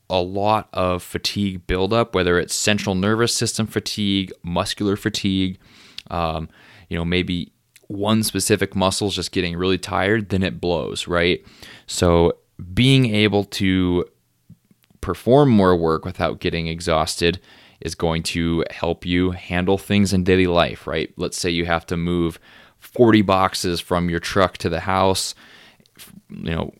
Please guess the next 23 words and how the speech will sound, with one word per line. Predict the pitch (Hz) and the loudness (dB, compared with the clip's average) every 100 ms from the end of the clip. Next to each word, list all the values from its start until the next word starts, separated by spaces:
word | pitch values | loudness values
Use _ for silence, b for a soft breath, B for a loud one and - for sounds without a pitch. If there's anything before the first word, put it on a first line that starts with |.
| _ | _
when, | - 82 95 - 85 | -16 -2 0 0 0
when | 92 | 0
you | 90 | 2
move, | 85 87 95 98 | 2 4 4 4
if | 73 - | 0 -2
you've | 104 | -2
been | 101 90 | 0 2
weight | 90 87 | 2 2
training | - 98 98 95 98 - _ | 2 2 2 2 0 -6 _
and | 90 87 | -4 -2
you | 92 | -2
can | 101 | -2
only | 90 90 87 | -2 0 0
handle | 87 90 90 85 | 0 0 0 0
six | - 104 - | -2 -4 -4
sets | - 98 101 104 | 2 2 2 0
in | |
a | 90 | -2
workout | 82 87 104 107 123 - B B B | 2 0 2 2 2 0 B B B
before | - - 98 | -18 -4 0
you | 92 | 2
get | 87 - | 2 0
fatigued, | - 85 - 98 123 131 | 0 -6 -2 0 0 -2